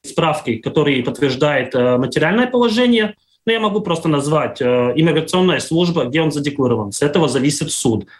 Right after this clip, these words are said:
Дальше земельная книга, принадлежит, не принадлежит недвижимость. Ц С Д Д, есть какие-то машины, транспорты, корабли, мотоциклы, да.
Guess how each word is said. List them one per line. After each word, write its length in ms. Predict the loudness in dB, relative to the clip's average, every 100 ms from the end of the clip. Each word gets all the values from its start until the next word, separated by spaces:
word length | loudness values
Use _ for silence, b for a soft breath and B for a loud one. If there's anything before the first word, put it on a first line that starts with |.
| B B
Дальше 340 | 0 0 2
земельная 400 | 2 2 4 2
книга, 320 | 2 0 0 -2
принадлежит, 580 | 0 0 0 0 0
не 100 | 0
принадлежит 440 | -2 0 0 0 0
недвижимость. 720 | -2 0 0 -2 -6 -10 -16 _
Ц 200 | 0 2
С 40 |
Д 160 | 2 0
Д, 380 | 2 0 -2 B B
есть 220 | -2 -2 -2
какие-то 320 | -2 0 2
машины, 460 | 0 0 -2 -2
транспорты, 640 | 0 0 0 -2 -4 -6 -8
корабли, 580 | -4 -2 0 -2 -4 -2
мотоциклы, 680 | -2 0 -2 -2 -2 -2 -2
да. 320 | -2 -2 B